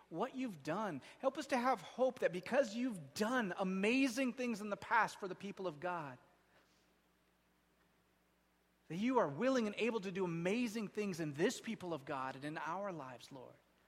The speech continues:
Help us to be faithful to you. Help us to look at, at, at Abraham and all his flaws, and yet you called him a man of faith. Lord, you make us men and women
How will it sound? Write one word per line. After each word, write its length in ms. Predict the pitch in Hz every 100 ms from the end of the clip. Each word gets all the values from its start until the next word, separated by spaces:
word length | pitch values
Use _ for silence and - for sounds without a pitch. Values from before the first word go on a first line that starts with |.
| _ - -
Help 200 | 247 240
us 140 | 262
to 80 | -
be 160 | 220 196 -
faithful 380 | 214 208 - 190
to 140 | -
you. 140 | 180 165
Help 180 | 269 269
us 60 |
to 100 | -
look 300 | 202 220 220
at, 100 | 190 - - -
at, 120 | 190 196 185 190
at 120 | 180
Abraham 580 | 233 240 220 202 214 214
and 80 | 190
all 160 | 208 202
his 200 | 208 - -
flaws, 400 | 202 214 208 185
and 120 | 185
yet 300 | 196 196 160 - -
you 140 | 196
called 340 | - 233 262 233
him 120 | 208
a 40 |
man 400 | 175 190 220 226
of 160 | 175 - - -
faith. 340 | 196 190 139 - - _ _ _ _ _ _ _ _ _ _ _ _ _ _ _ _ _ _ _ _ _ 175
Lord, 180 | 180
you 100 | 214
make 260 | 208 220 220
us 220 | 208 -
men 360 | 180 196 190 170
and 220 | 156 147
women 400 | 175 185 175